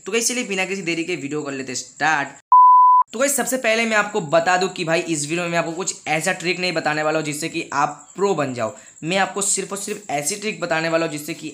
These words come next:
आप अपने गेम प्ले को perfect कर पाओ। ठीक है, तो guys अगर आपको perfect and pro के बीच में difference नहीं पता तो guys आप YouTube पे जाके search कर सकते हो, what is the difference between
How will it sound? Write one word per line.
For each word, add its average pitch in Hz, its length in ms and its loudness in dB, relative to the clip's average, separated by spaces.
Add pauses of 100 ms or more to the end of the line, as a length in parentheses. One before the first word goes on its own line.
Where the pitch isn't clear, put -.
(100)
आप 143 340 0
अपने 139 260 -8
गेम 143 260 -6
प्ले 156 140 -6
को 160 120 -6 (100)
perfect 151 480 -8
कर 123 120 -4 (100)
पाओ। 107 200 -6 (320)
ठीक 190 140 -6
है, 147 80 0 (240)
तो 180 60 -8
guys 190 180 -4
अगर 175 160 2
आपको 170 240 0 (140)
perfect 170 480 -2
and 156 160 -2 (160)
pro 180 160 -4
के 180 140 -4
बीच 160 220 -2
में 147 320 -6 (180)
difference 170 400 -2
नहीं 185 120 -2
पता 165 180 0
तो 170 120 -4
guys 175 260 0
आप 151 180 0
YouTube 156 300 -6
पे 185 60 -4
जाके 170 180 -6
search 156 240 -4
कर 160 120 -6
सकते 151 260 -10
हो, 151 120 -2 (160)
what 151 160 0
is 156 220 -8
the 143 160 2 (440)
difference 170 460 -4
between 147 480 -4